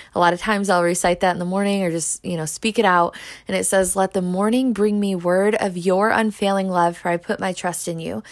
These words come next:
Show me the way I should go, for to you I entrust my life." Because I know you guys can probably vouch for this too, that so many voices <laughs> are, there are so many voices that are pulling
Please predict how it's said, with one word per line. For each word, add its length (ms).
Show 300
me 140
the 100
way 120
I 80
should 140
go, 140
for 160
to 160
you 240
I 140
entrust 380
my 140
life." 380
Because 460
I 160
know 320
you 200
guys 220
can 120
probably 200
vouch 260
for 120
this 200
too, 340
that 220
so 540
many 340
voices 680
<laughs> 40
are, 200
there 240
are 40
so 200
many 180
voices 640
that 100
are 80
pulling 560